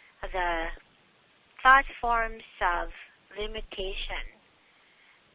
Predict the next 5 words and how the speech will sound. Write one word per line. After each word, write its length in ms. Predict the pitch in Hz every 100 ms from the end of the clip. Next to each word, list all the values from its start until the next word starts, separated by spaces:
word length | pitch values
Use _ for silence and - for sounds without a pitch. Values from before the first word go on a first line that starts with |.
| _ _ -
they 400 | 196 190 190 185 -
only 600 | 208 202 208 208 214 226 214
live 440 | 208 226 190 202 - - _ _ _ -
on 360 | 185 180 175 180 185 -
our 500 | 165 165 165 165 165